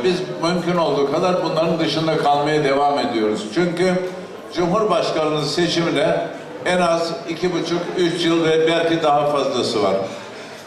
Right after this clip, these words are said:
Biz öncelikle Ankara halkının bize verdiği emaneti yerine getirmek için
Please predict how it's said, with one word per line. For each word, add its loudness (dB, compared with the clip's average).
Biz 0
öncelikle 2
Ankara 2
halkının 0
bize 2
verdiği 0
emaneti 0
yerine 0
getirmek 0
için -2